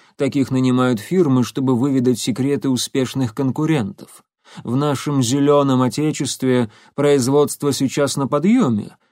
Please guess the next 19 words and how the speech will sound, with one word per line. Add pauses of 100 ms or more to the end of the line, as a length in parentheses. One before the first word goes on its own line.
(140)
Многим
хочется
отхватить
свой
кусок
пирога. (640)
А
вы
хотите (320)
весь
пирог? (460)
«Да», (340)
скромно
сказал
он. (480)
«Меньшее
меня
не
устроит.